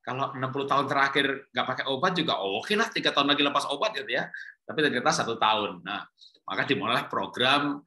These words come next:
menurunkan berat badan ke berat badan ideal.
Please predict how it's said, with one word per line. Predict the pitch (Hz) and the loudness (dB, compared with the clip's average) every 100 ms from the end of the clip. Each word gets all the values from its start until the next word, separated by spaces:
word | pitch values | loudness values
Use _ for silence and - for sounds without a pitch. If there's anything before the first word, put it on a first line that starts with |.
| - _ _ _ _ _ _ 110 | -20 _ _ _ _ _ _ -6
menurunkan | 110 107 113 131 | -4 -2 -2 0
berat | 110 104 95 | 2 2 2
badan | 95 90 127 | 0 0 0
ke | 123 | -2
berat | 85 92 | -4 -2
badan | 98 113 - | 0 -2 -2
ideal. | 104 95 92 90 85 82 | -4 2 4 4 2 -4